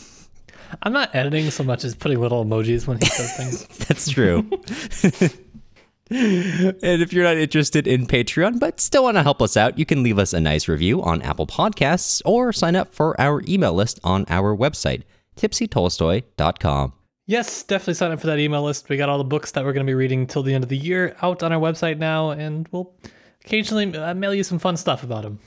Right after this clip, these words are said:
Speaker 2: So do it. Live it. Love it.
Speaker 1: Levin.
Speaker 2: Levin. <laughs>
Speaker 1: Uh, well, before we get into the reading today,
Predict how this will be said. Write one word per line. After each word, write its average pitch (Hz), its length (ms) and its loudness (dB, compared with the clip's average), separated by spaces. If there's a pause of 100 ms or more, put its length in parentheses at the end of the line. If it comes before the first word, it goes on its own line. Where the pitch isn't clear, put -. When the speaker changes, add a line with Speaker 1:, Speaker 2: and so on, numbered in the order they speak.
Speaker 2:
So 113 320 -8 (580)
do 196 120 0
it. 110 160 -8 (540)
Live 170 160 -2
it. - 180 -8 (600)
Love 139 160 0
it. - 80 -16 (340)
Speaker 1:
Levin. 69 380 2 (340)
Speaker 2:
Levin. 117 320 0
<laughs> - 60 -20 (1900)
Speaker 1:
Uh, 220 260 0
well, 190 160 4
before 175 340 2
we 165 120 2
get 131 240 2
into 101 180 0
the 82 100 2
reading 80 240 2
today, 117 520 2